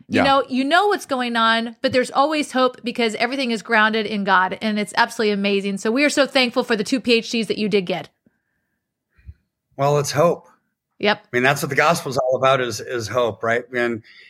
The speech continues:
Speaker 3: and here's where in, in today's world, you know, it, we, this is so amplified. It, it truly is, because,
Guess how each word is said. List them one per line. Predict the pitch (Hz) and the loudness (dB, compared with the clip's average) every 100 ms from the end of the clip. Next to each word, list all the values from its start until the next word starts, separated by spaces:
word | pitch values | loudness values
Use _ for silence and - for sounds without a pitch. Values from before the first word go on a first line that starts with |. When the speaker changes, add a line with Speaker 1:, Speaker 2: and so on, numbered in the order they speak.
| - | -4
Speaker 3:
and | 185 180 | 0 2
here's | 233 269 262 | 2 2 0
where | 233 185 | 2 2
in, | 160 | 0
in | 160 147 | -4 -4
today's | 156 165 165 139 | 0 2 2 0
world, | 143 139 139 135 | 0 2 2 0
you | 139 | -4
know, | 139 139 135 - _ _ - | 0 2 0 -2 _ _ -6
it, | 156 175 | -6 -4
we, | 175 196 160 _ _ _ | 0 0 0 _ _ _
this | 170 175 | -4 -2
is | 165 - | -4 -2
so | - 196 202 - | 0 2 2 0
amplified. | 139 131 - 110 - - - - | 0 0 -2 -10 -10 -16 -16 -2
It, | 147 151 151 151 | 0 2 0 -4
it | 143 | -6
truly | - 175 143 | 0 2 2
is, | 127 120 | 0 0
because, | - 123 147 135 | -6 0 0 0